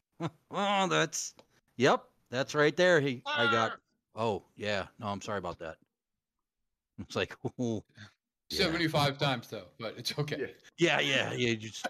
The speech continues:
Speaker 1: you're just sorry and sorry and sorry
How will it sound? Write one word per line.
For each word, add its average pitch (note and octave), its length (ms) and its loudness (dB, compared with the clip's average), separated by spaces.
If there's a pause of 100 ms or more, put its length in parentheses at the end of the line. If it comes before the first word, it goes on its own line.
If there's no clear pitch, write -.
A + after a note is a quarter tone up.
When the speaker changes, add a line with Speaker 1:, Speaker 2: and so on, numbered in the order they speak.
Speaker 1:
you're G#2+ 120 0
just A2+ 300 -4
sorry A#2+ 520 4
and G#2+ 180 -2 (160)
sorry G2+ 460 -2
and G2 160 -6 (160)
sorry F#2 520 -2